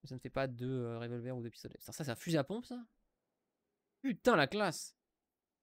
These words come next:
Putain, la classe ! Euh, qu'est-ce que je voulais dire ? Oui, on recherche le <laughs> Ok, on n'a pas de fusil à pompe.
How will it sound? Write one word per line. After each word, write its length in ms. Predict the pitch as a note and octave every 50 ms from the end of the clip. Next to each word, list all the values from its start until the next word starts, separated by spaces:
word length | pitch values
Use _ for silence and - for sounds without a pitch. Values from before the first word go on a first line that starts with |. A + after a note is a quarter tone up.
| _ _ _ _ _ _ _ _ _ _ _ _ _ -
Putain, 380 | D4 D4+ C4 F#3 - - C4 B3
la 120 | F#3+ E3
classe ! 480 | D#3 - A#3 A3+ F#3 D3+ - - - - _ _ _ _ _ _ _ _ _ _ _ _ _ _ _ _ _ _ _ _ _ _ _ _ -
Euh, 560 | B2+ C3 C3 B2+ B2+ B2+ B2 B2 B2 B2 B2
qu'est-ce 140 | A#2+ - -
que 80 | - C#3+
je 20 |
voulais 120 | C3 B2+ A#2+
dire ? 120 | A#2 A#2
Oui, 180 | B2 A#2+ B2 D#3
on 160 | - A#2 A#2+ A#2+
recherche 360 | B2+ B2 - C3 - - -
le 140 | A#2+ A2+ A2+
<laughs> 240 | A#2+ - - C#3+ - _ _ _ _ _ _ _ _ _ _ _ _ _ _ _ _ _ _ _ _ _ _ _ _ _ _ _ _ _ _ _ _ _ _ _ _
Ok, 160 | - C#3+ C3 -
on 40 | C3+
n'a 100 | B2+ C3
pas 120 | B2 - G#3
de 60 | G3+
fusil 220 | - - D#3+ D#3+ D#3
à 40 | C#3+
pompe. 380 | - - C#3+ D3+ D#3+ F#3 G#3